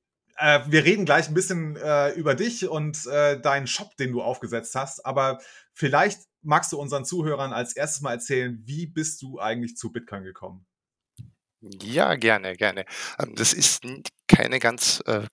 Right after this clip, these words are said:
Speaker 2: klare oder lineare Geschichte.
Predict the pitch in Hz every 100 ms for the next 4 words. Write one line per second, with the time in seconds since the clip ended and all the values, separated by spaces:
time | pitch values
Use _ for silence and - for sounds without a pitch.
0 | - - 101 101 120 120 113 104 101 98
1 | 113 131 110 107 120 123 - 113 - 123
2 | - 160 208